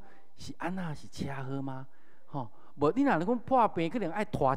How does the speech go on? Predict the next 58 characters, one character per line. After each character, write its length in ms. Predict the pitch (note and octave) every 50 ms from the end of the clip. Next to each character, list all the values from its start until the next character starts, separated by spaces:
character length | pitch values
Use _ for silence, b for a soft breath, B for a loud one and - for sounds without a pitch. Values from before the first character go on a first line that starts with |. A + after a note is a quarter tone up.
| - -
段 180 | - A#2 A2+ A2
时 200 | - - - B2+
间 200 | - E3+ F3 F#3 F#3
咯。 120 | F3+ - -
哇， 160 | - G#3+ A#3 -
安 140 | - A3+ B3
尼 80 | C4+ C#4
就 120 | A#3 F#3
去 280 | - - C3+ C3 A#2 C3
啊， 100 | D3+ E3
安 80 | G3+ A3+
尼 80 | A#3+
啊， 180 | - - - C#4 F#3+ -
加 160 | - G3 G3
四 200 | - - - G#3+
十 80 | F#3 D3
几 260 | - - F#3 F#3+ F#3+
岁 160 | E3 C3+ A2+
安 140 | A#2+ C3+ D3
尼 120 | D#3 E3
哦。 140 | E3 D3+ C3+ B B B B B B B B B B
吼， 180 | - - D3+ - B B B B B B
就 120 | D#4 D4+
是 280 | C4+ E4+ D#4 C4 A#3+ B3
我， 380 | B3 A#3 G#3+ G3+ F#3+ F#3+ - - - - - -
啊， 180 | - A3 A#3+ - - -
啊， 140 | F3+ - - -
因 140 | - F3+ F#3
爸 120 | D#3 - -
爸 160 | - G3+ F#3+
妈 120 | F3+ E3+
妈， 320 | E3 E3+ F#3 F#3 F#3 F#3 G3
吼， 160 | - - - D#3+
我 40 |
们 80 | C3+ C#3 C#3+
彼 140 | - G3 F#3+
得 40 | F#3
伯 140 | D3+ C#3 A#2+
叔 140 | A#2 E3
因 120 | E3+ D3+ D3
的， 160 | C3 C3 B2 - -
啊， 180 | - - - - -
他 120 | - D3 D3+
们 80 | C#3+
就 120 | B2+ - D#3+
感 200 | - C#3+ C3 C3+
高 160 | C3 D#3 D#3
兴 160 | C#3+ - D3+
没 80 | D3+ D3+
有？ 160 | C#3+ C3+ C3+
就 80 | D#3+ A#3
是， 120 | A#3+ C4 - B B B B B B B B B B
好， 200 | - C3+ B2 A#2+
但 240 | - G3 G#3 G3+ F3 D#3+ - - -
因 100 | E3+ G3 B3
为 60 | A#3+
没 120 | G#3 A3+
有 120 | A#3 E3+